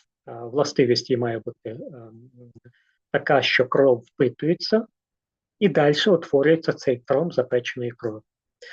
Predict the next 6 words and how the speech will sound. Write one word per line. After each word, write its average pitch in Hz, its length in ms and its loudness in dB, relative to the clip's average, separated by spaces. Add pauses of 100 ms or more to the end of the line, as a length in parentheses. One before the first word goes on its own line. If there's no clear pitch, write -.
(960)
Винятки. 175 560 2 (800)
Якщо 160 600 4
була 165 480 0
сильна 180 480 2
травма 160 440 2
голови, 123 560 -8